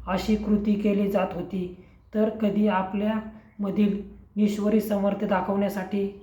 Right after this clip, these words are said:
गळ टोचला, टोचलेली माणसे देवाचे योग्यतेची मानली जात व लोक त्यांच्याकडे भक्तिभावाने पाहत. देवासाठी आपण जेवढे जास्त येता, जेवढे जास्त <clears throat> येताना भोगतो,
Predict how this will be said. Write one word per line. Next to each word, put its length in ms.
गळ 140
टोचला, 500
टोचलेली 640
माणसे 760
देवाचे 880
योग्यतेची 640
मानली 400
जात 280
व 140
लोक 340
त्यांच्याकडे 640
भक्तिभावाने 680
पाहत. 380
देवासाठी 640
आपण 520
जेवढे 360
जास्त 380
येता, 320
जेवढे 360
जास्त 360
<clears throat> 420
येताना 540
भोगतो, 640